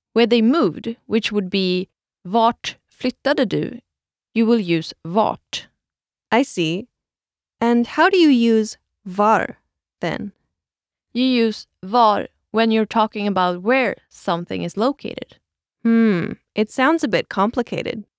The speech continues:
Speaker 1: Yes, but don't worry. Native speakers might use these words correctly, but most of them don't know why, and you will always be understood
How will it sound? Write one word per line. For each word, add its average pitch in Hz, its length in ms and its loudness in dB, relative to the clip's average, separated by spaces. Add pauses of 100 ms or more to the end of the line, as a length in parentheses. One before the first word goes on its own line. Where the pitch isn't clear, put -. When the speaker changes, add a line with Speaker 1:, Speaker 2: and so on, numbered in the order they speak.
(280)
Speaker 1:
Yes, - 340 -4 (160)
but 277 120 -8
don't 359 200 2
worry. 190 380 2 (460)
Native 381 300 0
speakers 208 440 -6
might 185 200 -4
use 226 240 -4
these 170 220 -6
words 165 320 -2
correctly, - 800 -4
but 233 160 -2
most 330 320 0
of 220 60 -6
them 175 220 0
don't 165 260 -2
know 160 160 -2
why, 170 560 -2 (100)
and 226 200 -2
you 262 100 -4
will 285 100 -4
always 285 400 0
be 175 160 -2
understood 160 500 -4